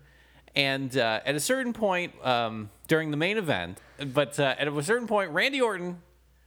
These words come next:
is wrestling John Cena in the big main event.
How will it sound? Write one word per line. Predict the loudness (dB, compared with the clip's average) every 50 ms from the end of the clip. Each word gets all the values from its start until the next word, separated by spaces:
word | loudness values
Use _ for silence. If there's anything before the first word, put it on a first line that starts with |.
| _ _ _ _ -14
is | -10 -6 0
wrestling | 2 4 4 4 2 0 -2 -2 -2
John | 0 0 0 2 2 0 -2
Cena | -2 -2 -2 0 0 -2
in | -2 -2
the | 0
big | 0 0 0
main | 0 -2 -2 -2
event. | -2 -4 -6 -8 -8 -16 -18 -20